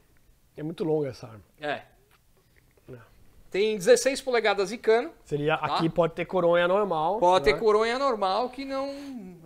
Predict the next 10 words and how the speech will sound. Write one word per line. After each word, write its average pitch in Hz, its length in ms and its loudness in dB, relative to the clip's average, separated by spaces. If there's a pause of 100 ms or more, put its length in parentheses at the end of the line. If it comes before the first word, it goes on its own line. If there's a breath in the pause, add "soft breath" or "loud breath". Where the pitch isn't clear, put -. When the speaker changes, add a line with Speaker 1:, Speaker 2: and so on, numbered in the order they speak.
Speaker 2:
Você 180 260 -8
não 220 160 -8
tá 226 160 -6
infringindo 220 560 -12
nenhuma 226 400 -8
lei 165 340 -8 (200)
aqui. - 360 -20 (920)
Ah, 220 260 4
e 220 140 -2
o 277 260 -6